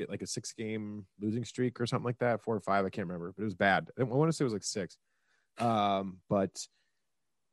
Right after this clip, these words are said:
yeah, man, it's tough. It's tough being a Bulls fan, but, uh,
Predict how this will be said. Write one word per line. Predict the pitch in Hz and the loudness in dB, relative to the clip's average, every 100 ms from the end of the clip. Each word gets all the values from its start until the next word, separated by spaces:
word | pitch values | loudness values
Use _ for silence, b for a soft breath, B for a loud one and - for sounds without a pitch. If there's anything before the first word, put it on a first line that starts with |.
| _ | _
yeah, | 151 185 | 10 12
man, | 175 160 156 | 12 10 10
it's | 170 - | 8 8
tough. | 160 160 - | 8 8 6
It's | 131 - | -4 2
tough | - 127 | 4 8
being | 147 | 6
a | |
Bulls | 120 123 123 - | 8 8 8 8
fan, | 131 131 127 120 - | 6 8 6 2 4
but, | 120 113 - | 6 4 4
uh, | 120 117 117 117 | 4 4 4 2